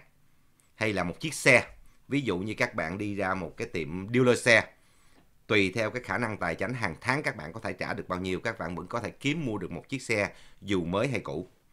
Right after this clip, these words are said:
Thì nó là một thể hiện cho một cái nền kinh tế tốt. Còn ở những quốc gia như Trung Quốc thì cái mức độ giàu nghèo nó khoảng cách quá lớn. Những kẻ giàu có thì có thể phung phí trong những chiếc xe mắc tiền và đắt tiền nhất thế giới,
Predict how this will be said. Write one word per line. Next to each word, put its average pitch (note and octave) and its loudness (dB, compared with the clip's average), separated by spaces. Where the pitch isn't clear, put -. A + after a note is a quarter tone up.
Thì F#2 0
nó G2+ 0
là B2+ 0
một E2 -4
thể F2 0
hiện F2 -4
cho F#2+ -4
một E2+ -8
cái A2+ -6
nền E2 -4
kinh F2 -10
tế F2 -6
tốt. B2 2
Còn G2 2
ở F#2 2
những A#2 -4
quốc E3+ -4
gia A2+ 0
như A2 -2
Trung G#2+ -2
Quốc - -2
thì F#2 -2
cái B2+ 0
mức E3+ 0
độ E2 -2
giàu E2 0
nghèo D#2 -4
nó E2 -4
khoảng E2 -10
cách - -2
quá A#2 4
lớn. C3 4
Những G2+ 0
kẻ G#2 2
giàu G2+ 2
có A#2 0
thì F2+ -2
có G#2 -6
thể F2 -4
phung A#2 -2
phí C3+ 2
trong G#2+ -4
những F2 -6
chiếc C3 -6
xe G2 -2
mắc C3+ 0
tiền G#2 2
và E2 -4
đắt - 2
tiền F#2 4
nhất A2 -4
thế A#2+ -2
giới, A2+ 0